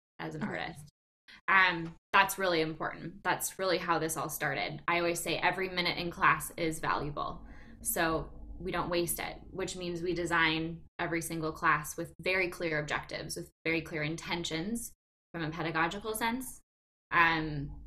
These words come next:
Speaker 1: from a, your job as a storyteller in the arts, right? That's a
Speaker 2: Mm.
Speaker 1: difference between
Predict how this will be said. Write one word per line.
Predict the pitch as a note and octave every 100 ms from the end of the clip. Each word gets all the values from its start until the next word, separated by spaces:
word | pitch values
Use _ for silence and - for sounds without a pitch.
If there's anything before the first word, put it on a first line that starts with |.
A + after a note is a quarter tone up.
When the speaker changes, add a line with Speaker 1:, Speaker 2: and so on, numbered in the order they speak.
| -
Speaker 1:
from | - F#3 E3+ E3 D#3+ -
a, | E3 E3 D#3+ D#3+
your | D#3+ E3
job | D#3+ F3 E3 E3
as | D#3
a |
storyteller | D#3 - D#3+ F3 F#3+ G3+ A#3 C4 - - - -
in | G#3+ G#3+
the | A3+
arts, | A#3 C#4+ - - - _ -
right? | E3 F3+ G3
That's | F3+ -
a | F3
Speaker 2:
Mm. |
Speaker 1:
difference | E3+ E3+ F#3+ G3+ G#3
between | F#3 - F3 F3 F3 E3+